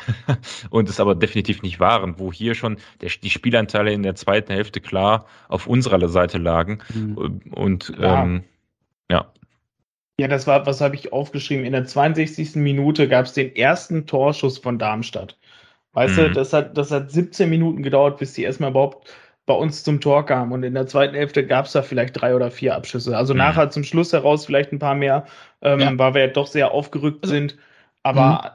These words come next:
Speaker 3: ansonsten, ähm,
Speaker 2: Ich wollte gerade zuerst sagen, die haben Glück gehabt, dass sie ein Pu-, zwei, drei Punkte geholt haben. Das ist aber das falsche Wort. Sie haben einfach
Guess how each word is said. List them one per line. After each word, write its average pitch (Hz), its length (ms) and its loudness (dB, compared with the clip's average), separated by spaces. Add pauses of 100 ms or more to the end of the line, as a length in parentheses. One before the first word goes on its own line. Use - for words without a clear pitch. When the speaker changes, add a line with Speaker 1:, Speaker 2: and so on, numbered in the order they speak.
Speaker 3:
ansonsten, 135 840 -4
ähm, 117 440 -4 (340)
Speaker 2:
Ich 113 160 -6
wollte 147 160 4
gerade 156 160 2
zuerst 143 180 4
sagen, 147 220 6
die 127 100 4
haben 127 220 0 (880)
Glück 143 280 0
gehabt, 196 280 2
dass 175 120 -2
sie 175 100 2
ein 165 100 2
Pu-, - 140 -10 (120)
zwei, 143 200 -4
drei 143 220 2
Punkte 160 300 -2
geholt 151 220 0
haben. 151 240 2
Das 127 160 -2
ist 135 120 -10
aber 127 200 4
das 127 140 0
falsche 135 400 0
Wort. 139 200 2
Sie 135 80 4
haben 123 120 6
einfach 123 420 -2